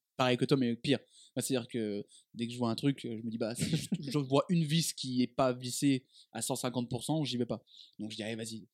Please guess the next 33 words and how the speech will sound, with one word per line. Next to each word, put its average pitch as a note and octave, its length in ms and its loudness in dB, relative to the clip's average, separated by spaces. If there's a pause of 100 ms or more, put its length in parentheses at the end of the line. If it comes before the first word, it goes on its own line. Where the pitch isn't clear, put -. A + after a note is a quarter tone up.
(280)
C'est - 120 -20
quoi ? B2 180 -4
Vas-y, G#2+ 200 -8
t'as G2+ 120 -8
dix-huit A2 320 -12
ans, A#2+ 160 -4
vas-y. A#2 340 -6 (460)
Euh, G2+ 500 -8
va B2 120 -6
faire A#2 160 -4
Space A#2 220 -2
Mountain. » B2 320 2
Ma A#2 60 0
mère A#2+ 180 -2
qui - 80 -6
est A2 40 -2
pareille, B2+ 180 -2
on B2+ 60 0
dit, « A#2+ 80 -4
Allez, C3+ 120 -4
vas-y, B2+ 160 -6
on B2 80 -2
y A#2+ 100 -2
va, B2+ 100 -2
on A#2+ 60 -4
y A#2 80 -6
va. » B2+ 240 -4 (360)
On A#2+ 40 -8
fait B2 160 -2
la A#2 120 0
queue, C3 180 2
tout. C#3+ 260 0 (720)
Hop, D#3+ 320 4